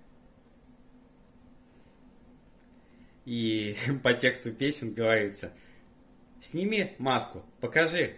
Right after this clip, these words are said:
кто ты есть». А лицо Тиамат,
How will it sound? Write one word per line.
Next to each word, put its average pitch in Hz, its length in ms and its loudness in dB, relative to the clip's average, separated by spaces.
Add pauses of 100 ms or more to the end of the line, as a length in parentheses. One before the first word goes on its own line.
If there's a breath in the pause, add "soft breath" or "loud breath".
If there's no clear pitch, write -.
кто 147 180 -2
ты 120 140 -4
есть». 101 440 -6 (760 soft breath)
А 113 500 0
лицо 127 680 -2
Тиамат, 170 520 2